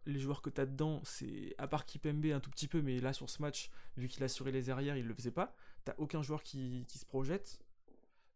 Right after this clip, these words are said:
Donc, euh, bah, comme d'habitude, t'as une équipe coupée en deux. T'as pas de... t'as personne à la relance, parce que, euh, qui s'est relancé dans cette équipe-là ?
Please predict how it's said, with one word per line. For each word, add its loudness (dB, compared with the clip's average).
Donc, 0
euh, 0
bah, 0
comme 0
d'habitude, 0
t'as 2
une 2
équipe -2
coupée -2
en 2
deux. 0
T'as 0
pas 6
de... 0
t'as -2
personne 0
à 4
la 4
relance, 2
parce -4
que, -4
euh, -2
qui -2
s'est 0
relancé 0
dans 0
cette -10
équipe-là ? -6